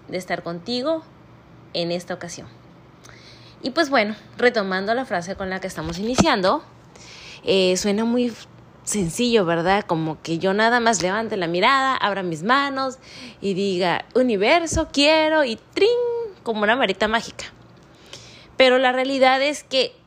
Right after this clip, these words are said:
sí es súper fácil, sí lo merecemos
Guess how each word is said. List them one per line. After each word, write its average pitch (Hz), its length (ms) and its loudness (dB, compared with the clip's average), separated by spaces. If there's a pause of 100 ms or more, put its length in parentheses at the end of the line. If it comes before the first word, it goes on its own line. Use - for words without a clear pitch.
(120)
sí - 440 -6
es 440 120 2
súper 170 300 -4
fácil, 196 400 0 (640)
sí - 340 2
lo 427 60 4
merecemos 196 880 0